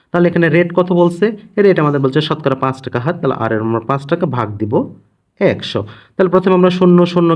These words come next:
কেটে দেব, পাঁচ দিয়ে যদি আমরা দশকে ভাগ করি দুই, দুই দিয়ে বারোকে কাটলে ছয়, তিন ছয়ে আঠারো টাকা আমরা তিন বছরে মুনাফা পাবো। তাহলে আমাদের এখানে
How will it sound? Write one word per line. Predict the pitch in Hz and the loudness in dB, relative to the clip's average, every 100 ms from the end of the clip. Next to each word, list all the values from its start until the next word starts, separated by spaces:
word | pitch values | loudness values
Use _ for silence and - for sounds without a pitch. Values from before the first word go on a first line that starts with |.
| 165 | 0
কেটে | 143 143 135 | 0 0 0
দেব, | 143 202 - - _ | 0 0 -4 -12 _
পাঁচ | 147 143 143 | -2 -2 -2
দিয়ে | 147 139 | -2 0
যদি | 139 135 | 0 2
আমরা | 131 123 120 | 0 0 0
দশকে | 123 - 139 | -2 -2 -2
ভাগ | 139 135 | -2 -2
করি | 139 131 117 | 0 -2 0
দুই, | 147 226 208 | 2 2 2
দুই | 139 123 | 2 4
দিয়ে | 127 113 | 2 0
বারোকে | 113 110 104 | -2 -4 -6
কাটলে | 117 - 123 123 - | -8 -4 -4 -4 -4
ছয়, | 156 190 - | -2 -2 -2
তিন | 120 110 107 107 | 0 0 -4 -6
ছয়ে | 113 107 139 294 - _ _ _ _ _ 226 | -4 -2 -2 -4 -10 _ _ _ _ _ -4
আঠারো | 190 156 120 120 | -2 -2 -4 -4
টাকা | 113 117 | -4 -4
আমরা | 117 123 | -2 -2
তিন | 113 | -2
বছরে | 110 117 254 226 | -2 0 0 2
মুনাফা | 147 123 110 | 2 -2 -6
পাবো। | 107 101 101 - - - | -6 -6 -8 -12 -10 -2
তাহলে | 185 185 170 | 2 2 2
আমাদের | 185 185 180 185 | 0 0 0 0
এখানে | 185 185 180 | 0 2 4